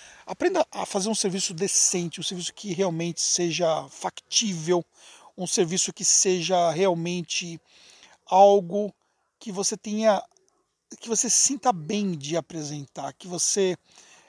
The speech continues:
se sente satisfeito consigo mesmo, profissionalmente. Você não estudou todos esses anos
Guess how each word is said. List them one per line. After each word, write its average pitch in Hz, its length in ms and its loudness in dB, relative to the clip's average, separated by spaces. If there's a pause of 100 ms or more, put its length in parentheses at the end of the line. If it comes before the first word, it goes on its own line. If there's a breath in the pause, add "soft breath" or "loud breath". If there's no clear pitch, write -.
se - 200 -4
sente - 260 0
satisfeito - 800 0
consigo 175 460 -4
mesmo, 160 280 -2
profissionalmente. 185 600 -4
Você 190 160 -2
não 285 80 -2
estudou 202 440 -2
todos 175 240 -4
esses 147 300 -6
anos 160 460 -4